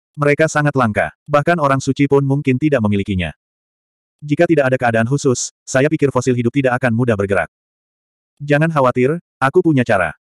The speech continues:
Aku bisa membuatnya memberi kita bahan dan logam secara gratis untuk membuat artefak suci yang sesungguhnya." Bibir Lin Xuan melengkung membentuk senyum saat dia berbicara.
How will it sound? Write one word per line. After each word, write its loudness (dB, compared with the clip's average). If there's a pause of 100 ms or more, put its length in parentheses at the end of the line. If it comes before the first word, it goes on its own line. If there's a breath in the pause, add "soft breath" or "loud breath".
Aku 0
bisa 0
membuatnya 0
memberi 0
kita -2
bahan 0
dan 0
logam 2
secara -2
gratis -2
untuk -4
membuat 2
artefak -2
suci -4
yang -2
sesungguhnya." -4 (1000)
Bibir 2
Lin 0
Xuan 0
melengkung 0
membentuk 0
senyum -2
saat -2
dia 0
berbicara. -2